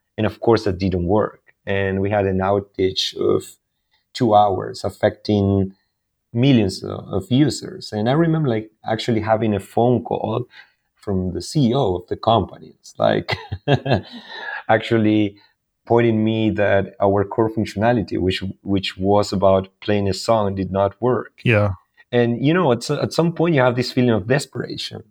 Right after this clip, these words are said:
Speaker 1: you know? Um, fortunately, it was very easy to solve.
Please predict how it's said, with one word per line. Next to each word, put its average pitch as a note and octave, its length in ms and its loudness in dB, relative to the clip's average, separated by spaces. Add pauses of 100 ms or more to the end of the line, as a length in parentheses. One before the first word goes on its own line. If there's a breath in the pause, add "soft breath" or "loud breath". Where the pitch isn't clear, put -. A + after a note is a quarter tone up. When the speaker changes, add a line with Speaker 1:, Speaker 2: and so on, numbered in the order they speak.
Speaker 1:
you G#2 80 -2
know? A2 320 4 (560)
Um, A#2 640 2
fortunately, A#2 840 0 (600)
it C#3+ 80 6
was C3+ 180 2
very B2+ 220 2
easy A#2+ 380 0
to G#2 200 -4
solve. - 520 -2